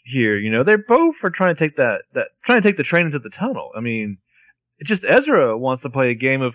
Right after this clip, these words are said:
"Who is this monster?" But, you know, biblically.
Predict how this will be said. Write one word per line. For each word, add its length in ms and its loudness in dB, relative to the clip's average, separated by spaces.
"Who 160 0
is 200 4
this 220 -2
monster?" 580 -10
But, 80 -20
you 100 -10
know, 200 -16
biblically. 360 -10